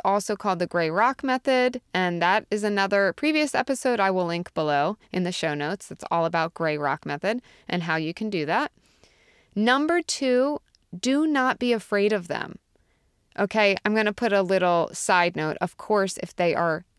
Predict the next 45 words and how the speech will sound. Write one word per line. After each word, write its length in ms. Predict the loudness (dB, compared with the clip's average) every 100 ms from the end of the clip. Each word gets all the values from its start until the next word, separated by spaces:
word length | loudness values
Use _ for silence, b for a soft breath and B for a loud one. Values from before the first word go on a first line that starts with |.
| -2
dangerous, 840 | 0 0 0 0 2 0 -4 -12 -12 -4
um, 520 | -2 -2 -6 -10 -12 _
violent, 880 | -4 2 4 4 2 0 -2 -4 -10 b b b b b _
financially 760 | 0 2 2 0 0 -2 0
abusing 520 | -2 0 -2 -2 -4 -4
you, 140 | -4
all 180 | 0 0
of 140 | 0
that, 300 | 0 0 -2 -6
I 100 | -6
hope 240 | -2 -4
you're 140 | 0 0
already 240 | 0 -2
in 80 | -6
touch 260 | -4 -4 -4
with 80 |
the 120 | -4 -4
authorities 500 | 0 2 2 2 2
and 100 | -2
attorneys 500 | -2 -4 -2 -2 -4
you 120 | -4
need 180 | -6 -8
to 100 | -6
be. 260 | -4 -2
This 240 | -2 -4 -4
is 160 | -10
kind 280 | -8 -8 -4
of 240 | -4 -4 -10 B B B
just 300 | -2 -2 -2
in 220 | -4 -2
general 480 | -2 -2 -2 -2 -2
with 220 | 0 -4
narcissists 760 | -4 -4 -4 -6 -6 -4 -4 -4
where 180 | -6 -2
they 100 | 0
want 300 | 0 -2 -2
you 80 | -2
to 80 |
be 140 | 0 -2
afraid 340 | -2 0 2
of 100 | 2
them 240 | 0 0 -2
because 300 | -4 -8 -4
they're 320 | 0 0 0
gonna 340 | -2 -2 -4